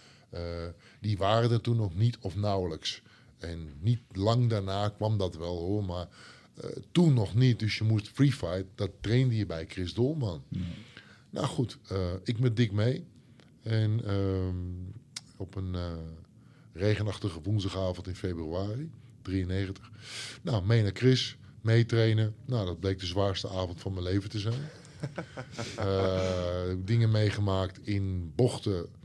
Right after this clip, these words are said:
Speaker 1: werd ik gewrongen door een judoka van zesenzeventig kilo. Ik woog honderdnegenentwintig.
Speaker 3: Mhm.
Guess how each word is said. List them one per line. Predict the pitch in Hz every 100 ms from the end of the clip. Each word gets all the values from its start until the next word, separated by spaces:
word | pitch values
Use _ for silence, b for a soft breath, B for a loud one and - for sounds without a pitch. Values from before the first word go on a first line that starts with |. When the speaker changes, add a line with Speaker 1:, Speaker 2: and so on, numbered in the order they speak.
| B B B -
Speaker 1:
werd | - 135 -
ik | 107 - -
gewrongen | - - 87 101 117 110 98 87 - B B B B
door | 107 98 101
een |
judoka | 95 104 107 98 98 95
van | 90 92 87
zesenzeventig | - 98 87 - 95 90 -
kilo. | - 101 87 80
Ik | - -
woog | 90 -
honderdnegenentwintig. | 95 90 98 90 90 90 98 92 80 - -
Speaker 3:
Mhm. | 135 127 127